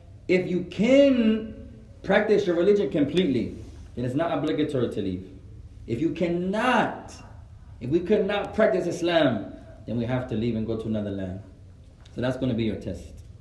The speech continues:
or your scale. So they differ. Some say you, Islam is prevalent, you can practice it. Some say no.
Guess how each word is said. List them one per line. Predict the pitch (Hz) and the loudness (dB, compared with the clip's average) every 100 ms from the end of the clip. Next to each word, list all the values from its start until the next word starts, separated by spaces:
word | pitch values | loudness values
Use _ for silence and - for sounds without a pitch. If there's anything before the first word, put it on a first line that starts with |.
| - | -14
or | 110 107 | -6 -4
your | 101 | -4
scale. | 98 - 104 95 - - - - - - - - | -6 -4 -4 -4 -8 -16 -20 -20 -20 -20 -18 -10
So | 120 | -4
they | 127 | -2
differ. | 143 147 131 127 131 - | 0 -2 0 -2 -2 -8
Some | 131 131 | -4 -4
say | - 127 | -2 -4
you, | 123 123 - - - - | -2 -4 -8 -16 -18 -12
Islam | 143 185 196 | -8 -4 -2
is | 185 | -2
prevalent, | 185 220 196 131 120 | -2 -2 0 -2 -2
you | 147 | -4
can | 175 | -2
practice | 220 226 139 117 | 0 0 -2 -4
it. | - - - - - | -6 -8 -16 -20 -8
Some | 131 135 | 0 0
say | - 107 | 0 -4
no. | 95 90 | -4 -6